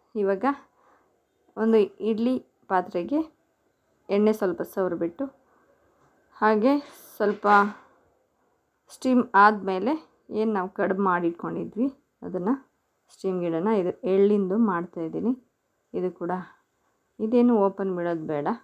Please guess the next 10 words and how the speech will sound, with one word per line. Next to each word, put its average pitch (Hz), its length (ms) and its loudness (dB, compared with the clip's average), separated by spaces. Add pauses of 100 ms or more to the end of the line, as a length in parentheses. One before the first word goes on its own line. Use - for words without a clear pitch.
(440)
ನೀಟಾಗಿ 190 540 -2
ಫೋಲ್ಡ್ 185 300 -4
ಮಾಡ್ಕೊಂಡ್ರೆ 160 480 -6
ಆಗುತ್ತೆ. 156 320 -8 (320)
ನಾನು 190 180 -4 (1120)
ಅದೇ 190 160 0 (140)
ಥರ 160 80 -2 (160)
ಮಾಡ್ಕೊತಾ 160 480 -4
ಇದ್ದೀನಿ. 170 260 -2 (1800)
ಇವಾಗ 185 260 0